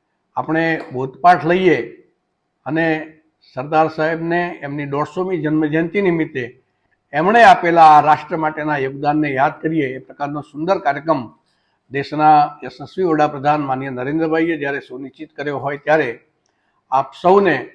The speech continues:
આ આખા વિષયથી માહિતગાર કરી અને આપના માધ્યમથી આ સંદેશો પ્રત્યેક વ્યક્તિ સુધી પહોંચે અને બધા જ દેશભક્ત લોકો આ સરદાર સાહેબના કાર્યક્રમમાં જોડાય, એવી આપના માધ્યમથી હું વિનંતી કરું છું.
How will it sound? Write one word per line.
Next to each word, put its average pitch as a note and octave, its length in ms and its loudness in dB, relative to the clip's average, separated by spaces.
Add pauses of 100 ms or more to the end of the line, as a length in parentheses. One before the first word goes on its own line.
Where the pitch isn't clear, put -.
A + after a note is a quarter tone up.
(140)
આ C3 160 4
આખા D#3+ 280 -2
વિષયથી D#3 560 -4
માહિતગાર D#3 520 -2
કરી F#3+ 420 -4 (520)
અને E3 560 0
આપના G#3+ 360 2
માધ્યમથી E3+ 880 2 (480)
આ D#3+ 380 4
સંદેશો D#3 720 -2 (200)
પ્રત્યેક F#3+ 500 -2
વ્યક્તિ D#3 260 -10
સુધી D3+ 240 -6
પહોંચે D3 640 -6 (160)
અને C3+ 280 -6
બધા C3+ 340 4
જ F#3 180 -2
દેશભક્ત D3 580 -8
લોકો D3+ 520 -4 (460)
આ C3 80 0
સરદાર D3 400 2
સાહેબના D#3 840 0 (560)
કાર્યક્રમમાં D#3+ 580 0
જોડાય, C#3+ 440 2 (340)
એવી D#3 240 -2
આપના C#3+ 280 -4
માધ્યમથી C3+ 420 -6
હું D#3 140 0
વિનંતી A2 340 -8
કરું F#2+ 200 -20
છું. - 140 -20